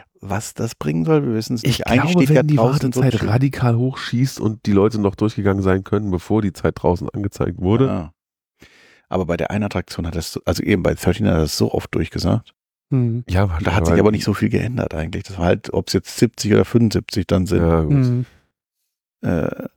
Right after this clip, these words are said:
Speaker 1: macht dann ja den Braten
Speaker 2: Hatten wir
Speaker 1: auch
Speaker 2: das
Speaker 1: nicht mehr
Speaker 2: denn
Speaker 1: fett.
Speaker 2: schon? Bei, bei, in Thorpe hatten wir das doch auch schon mit der Wartezeit-Durchsage, oder?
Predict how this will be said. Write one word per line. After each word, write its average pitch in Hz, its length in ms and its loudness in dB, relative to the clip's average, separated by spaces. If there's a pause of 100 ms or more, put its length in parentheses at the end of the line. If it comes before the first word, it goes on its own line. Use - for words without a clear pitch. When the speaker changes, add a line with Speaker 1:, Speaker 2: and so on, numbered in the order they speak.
(180)
Speaker 1:
macht 98 240 -4
dann 104 180 2
ja 117 100 4
den 107 160 -2
Braten 104 180 4
Speaker 2:
Hatten - 100 0
wir - 60 0
Speaker 1:
auch - 40 0
Speaker 2:
das - 80 2
Speaker 1:
nicht - 80 -6
mehr - 80 2
Speaker 2:
denn - 60 -10
Speaker 1:
fett. - 180 0
Speaker 2:
schon? 156 160 -2 (320)
Bei, 90 180 0 (180)
bei, 107 440 2 (140)
in 92 240 -2
Thorpe 233 360 -2
hatten 90 180 -2
wir 87 80 2
das 85 200 0
doch - 100 -6
auch 85 120 -2
schon 85 180 -4
mit 82 160 -4
der 80 100 0
Wartezeit-Durchsage, 80 960 -2
oder? 165 300 0